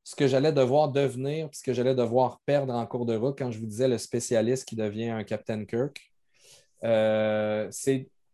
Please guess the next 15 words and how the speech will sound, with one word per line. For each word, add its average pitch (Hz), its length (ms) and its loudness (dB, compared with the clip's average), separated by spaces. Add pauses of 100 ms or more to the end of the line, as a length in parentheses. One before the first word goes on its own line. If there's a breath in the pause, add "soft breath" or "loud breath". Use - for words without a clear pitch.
(120)
The 120 200 -2 (140)
Entrepreneurial 131 1120 0
Myth, 117 580 -6 (200)
E-Myth. 131 640 -4 (240)
C'est - 140 -4
un 120 80 0
livre 139 120 2
qui 135 80 2
a - 20 2
été 123 120 0
très 139 200 2
important 139 340 0
dans 127 100 -2
ma 113 100 -4
carrière. 110 480 -2